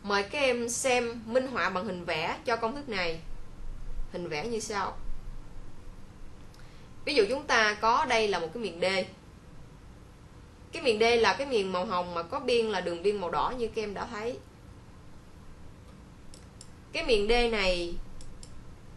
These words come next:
được giới hạn như sau.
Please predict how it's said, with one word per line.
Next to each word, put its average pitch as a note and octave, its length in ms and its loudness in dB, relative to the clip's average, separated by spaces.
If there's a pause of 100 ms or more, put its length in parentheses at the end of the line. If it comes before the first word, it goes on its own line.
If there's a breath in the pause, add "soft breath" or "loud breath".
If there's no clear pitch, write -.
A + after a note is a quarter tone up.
(1000)
được G3 240 0
giới B3+ 240 6
hạn F3+ 340 2
như A3+ 120 2
sau. G#3 380 2